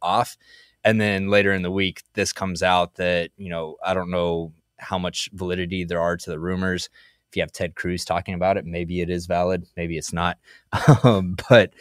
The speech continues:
you know, at first I was pissed at Southwest for essentially screwing me over this week. But if it is truly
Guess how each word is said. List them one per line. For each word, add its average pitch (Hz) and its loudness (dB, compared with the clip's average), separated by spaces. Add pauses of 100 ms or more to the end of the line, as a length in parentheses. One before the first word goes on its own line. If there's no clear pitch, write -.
(680)
you 104 2
know, 98 8
at 92 -2
first 107 4
I 101 0
was 87 -4
pissed 110 0
at 101 -8
Southwest 87 -4 (460)
for 90 0 (580)
essentially 95 -8
screwing 92 -2
me 87 -4
over 85 -4
this 82 -10
week. 85 -6
But 85 -2
if 90 -6
it 85 -4
is 92 -2
truly 95 -4